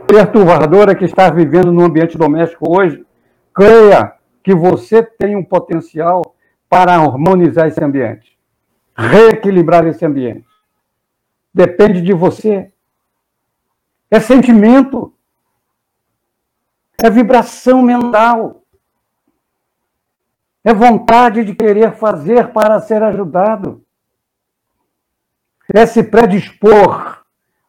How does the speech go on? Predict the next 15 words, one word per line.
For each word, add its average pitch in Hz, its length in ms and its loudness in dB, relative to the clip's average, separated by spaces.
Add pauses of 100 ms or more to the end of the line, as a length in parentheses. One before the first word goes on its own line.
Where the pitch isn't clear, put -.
(120)
à 156 120 -4
mudança, 160 760 0 (800)
para 214 260 4
que - 140 -4
os 202 140 2
espíritos 240 760 -2
se 226 120 -4
predisponham 226 1040 -4
a 196 160 -12
nos 190 220 -10
ajudar. 127 680 -10 (840)
Essa 196 320 -2
é 190 40 2
uma 190 180 0
lei. 180 540 0